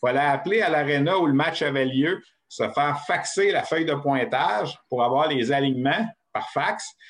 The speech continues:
Puis là, tu regardais les noms, là, puis c'était pas clair des fois, tu sais, c'était écrit au stylo par le marqueur officiel, tu sais. Alors, c'était ça un peu, tu sais, en mille neuf cent quatre-vingt-onze, douze, treize, les matchs à la télé. Aujourd'hui, tu sais, avec l'Internet, avec la qualité des, des, des, des transmissions qu'on a, c-, c'est plus simple qu'avant, là.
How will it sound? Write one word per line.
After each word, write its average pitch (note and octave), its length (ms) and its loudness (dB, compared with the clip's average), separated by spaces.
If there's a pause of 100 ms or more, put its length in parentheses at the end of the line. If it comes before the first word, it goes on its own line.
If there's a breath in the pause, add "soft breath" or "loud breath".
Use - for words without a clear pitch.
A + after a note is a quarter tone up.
(240 loud breath)
Puis C#3+ 80 -2
là, G#3+ 80 0
tu G#3+ 100 -4
regardais D3 360 2
les E3 180 0
noms, G3 240 2
là, E3 120 2
puis - 120 -8
c'était A#2 160 -4
pas D#3 140 0
clair D#3+ 440 0
des C#3 160 0
fois, F3 200 0
tu F3+ 60 -4
sais, D#3+ 100 -4
c'était C3 240 0
écrit B2 200 -2
au E3 100 4
stylo D#3+ 500 0
par C#3 120 2
le C3 80 0
marqueur C3+ 400 0
officiel, F3+ 580 -2
tu F#3+ 120 -6
sais. F#3 60 -2
Alors, C3+ 240 0
c'était E3+ 280 -2
ça A3+ 200 -2
un C#3 180 2
peu, F3+ 240 0
tu D3+ 60 -4
sais, E3+ 100 0
en D3+ 100 0
mille C#3 100 2
neuf C3 140 2
cent E3 140 0
quatre-vingt-onze, C#3+ 640 2
douze, D3 240 -2
treize, D3 360 0
les B2+ 120 0
matchs D3 240 -2
à C3 60 -2
la B2+ 140 0
télé. A#2 360 0 (440 loud breath)
Aujourd'hui, D3 440 2
tu - 60 -8
sais, D#3+ 120 -2
avec B2+ 260 -2
l'Internet, C#3 800 0
avec A2+ 240 -2
la A#2 120 -2
qualité C3+ 460 -2
des, C3 260 -2
des, A2+ 340 0
des, A2 340 -2
des G#2+ 120 -4
transmissions C3+ 640 -2
qu'on A2+ 240 -2
a, C#3+ 160 0
c-, - 200 -10
c'est A2+ 260 -6
plus C#3+ 140 -2
simple D3 340 0
qu'avant, A2 380 -2
là. F2+ 100 -6